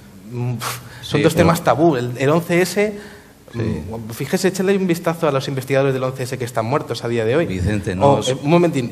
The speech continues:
Speaker 1: el tema de los ovnis, también hay mucha gente que, que, que lo pasa mal a la hora de investigarlo. Entonces, eh, creo que esta conferencia, pues, puede dar paso a otras,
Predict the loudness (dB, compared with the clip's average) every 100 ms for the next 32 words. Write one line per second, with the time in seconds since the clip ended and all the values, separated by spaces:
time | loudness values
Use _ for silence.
0 | -6 -8 -6 -2 2 2 2 0 0 0
1 | 0 -2 -6 -12 -12 -10 -4 0 0 0
2 | -4 -6 -6 -4 -4 -4 -4 -4 -6 -18
3 | -20 -18 -8 -4 -4 -4 -6 -10 -16 -20
4 | -12 -10 -6 -2 2 2 2 2 2 2
5 | 2 0 -2 -6 -2 0 0 -2 -10 -18
6 | -16 -10 -4 -2 -2 -4 -18 -20 -20 -8
7 | -2 -2 -2 -8 -12 -10 -6 2 2 4
8 | 0 0 -2 0 0 0 2 0 0 -2
9 | -2 -2 2 4 4 2 4 2 2 -2
10 | -2 0 0 2 2 2 -2